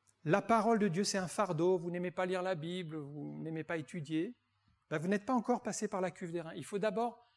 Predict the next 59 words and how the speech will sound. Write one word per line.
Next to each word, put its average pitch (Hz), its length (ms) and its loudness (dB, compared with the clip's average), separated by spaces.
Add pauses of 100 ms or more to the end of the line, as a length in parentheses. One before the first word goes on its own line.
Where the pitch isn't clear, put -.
(120)
être 180 300 -4
lavé 185 340 2
par 175 180 -6
l'eau 151 80 -8
de 151 80 -6
la 156 80 -6
parole. 156 220 -8 (200)
Si - 160 -4
vous 214 120 4
vivez 208 220 4
encore 220 320 2
une 196 100 2
vie 180 180 2
de, 170 160 4
de, 160 120 0
de 139 180 -6
péché, 185 460 -2
dans 165 100 -2
l'ivrognerie, 165 680 -2
dans 147 120 -4
le 151 60 -4
mensonge, 160 640 -6 (320)
si - 180 -6
vous 180 100 2
vivez 175 200 2
encore, 185 520 2
euh, 147 260 0 (320)
dans 156 80 -2
les 165 100 0
plaisirs 160 400 0
du 156 140 -6
monde 160 260 -6
et 143 60 -4
toutes 139 180 -14
ces 160 100 -8
choses 151 240 -4
vous 147 120 -6
attirent, 190 260 -4 (160)
vous 160 120 0
n'êtes 196 220 2
pas 220 120 4
passé 208 340 -2
par 170 220 -2
l'eau 170 140 4
de 156 100 0
la 160 120 2
parole, 180 480 -2 (320)
vous 180 100 4
ne 190 60 4
pourrez 190 300 2
pas 165 400 0 (260)
recevoir 165 560 0
le 156 100 -2
Saint-Esprit 151 580 -4
dans 160 100 -2
votre 151 260 -4
vie 139 160 -4
de 147 80 -2
péché. 135 460 -8